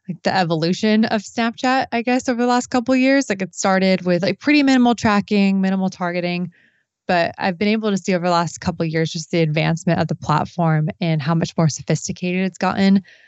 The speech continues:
I would say in the last year in particular, things have really, um,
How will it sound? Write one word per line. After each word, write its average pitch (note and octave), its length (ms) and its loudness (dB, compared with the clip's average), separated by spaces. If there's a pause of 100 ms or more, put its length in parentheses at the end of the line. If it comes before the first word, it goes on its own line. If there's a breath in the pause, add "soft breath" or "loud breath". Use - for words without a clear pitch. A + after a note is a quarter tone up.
(140 loud breath)
I G#3 100 2
would G3+ 160 2
say F#3+ 200 2
in F#3 120 2
the F3 60 0
last E3 420 -4
year E3 400 0
in F3+ 100 0
particular, G#3+ 640 0
things F3 280 -2
have D#3+ 200 -2
really, E3 500 2 (440 soft breath)
um, G3 340 -2